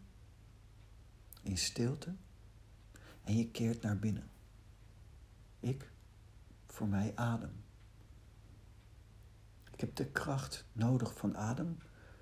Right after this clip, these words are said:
want via adem kom ik in prana, in contact met prana, waar ik natuurlijk ook heel veel ook nu mee werk.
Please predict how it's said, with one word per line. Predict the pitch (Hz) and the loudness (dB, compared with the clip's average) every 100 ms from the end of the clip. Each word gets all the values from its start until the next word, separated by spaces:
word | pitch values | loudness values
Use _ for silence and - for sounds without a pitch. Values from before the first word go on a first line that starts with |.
| - - | -18 -8
want | 104 - | -6 -2
via | - - | -2 0
adem | 101 110 127 131 - - - - - | 2 2 2 0 -2 -8 -18 -20 -10
kom | - 107 | 0 2
ik | 110 | 2
in | 101 98 | 2 0
prana, | - 110 107 113 117 135 | 0 2 4 4 0 -2
in | 120 | -2
contact | - 107 - - | -2 0 0 2
met | 98 | 0
prana, | - 90 90 110 | 2 2 2 4
waar | 101 101 | 4 2
ik | |
natuurlijk | 107 98 - | 0 -2 -2
ook | - | 2
heel | 117 123 | 6 6
veel | - 101 - | 6 4 4
ook | 98 98 - | 2 2 2
nu | 101 98 | 2 4
mee | 107 110 | 4 4
werk. | 82 104 185 - | 6 4 2 -2